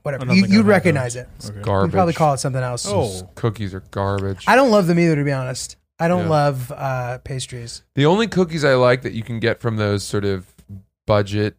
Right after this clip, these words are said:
Speaker 3: Italian stores
Speaker 1: <laughs> Budget Italian
Speaker 3: those budget
Speaker 1: stores.
Speaker 3: places.
Speaker 1: Fuck off, Francis.
Speaker 3: It's the ones that are, it, it, it's covered in chocolate on one, it's been dipped.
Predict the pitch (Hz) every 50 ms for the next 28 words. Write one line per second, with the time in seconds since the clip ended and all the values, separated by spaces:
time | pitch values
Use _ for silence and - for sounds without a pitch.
0 | _ _ _ _ _ - 110 113 104 - 104 98 101 101 104 104 101 98 98 95
1 | 95 92 92 - - - 101 101 101 101 107 113 120 123 117 - - - - -
2 | - 311 - - - 294 - - - - 233 185 - - 240 190 185 180 156 180
3 | 160 147 - 185 170 156 - 160 151 156 156 156 123 107 104 - - - 117 113
4 | 110 107 123 127 - 123 127 127 135 127 123 143 147 151 147 135 131 - 208 196
5 | 190 190 175 175 175 165 165 160 - - 156 147 143 139 131 156 139 123 - -
6 | - 139 135 131 139 139 147 151 139 127 135 127 123 117 117 113 107 - - -
7 | 92 104 - - 110 110 - - 117 101 - - - 131 131 139 135 151 143 131
8 | 127 117 - - 123 127 123 - - 127 - - 107 110 107 101 101 107 113 117
9 | 113 - 117 101 - - - 110 104 95 - 113 120 117 - - - -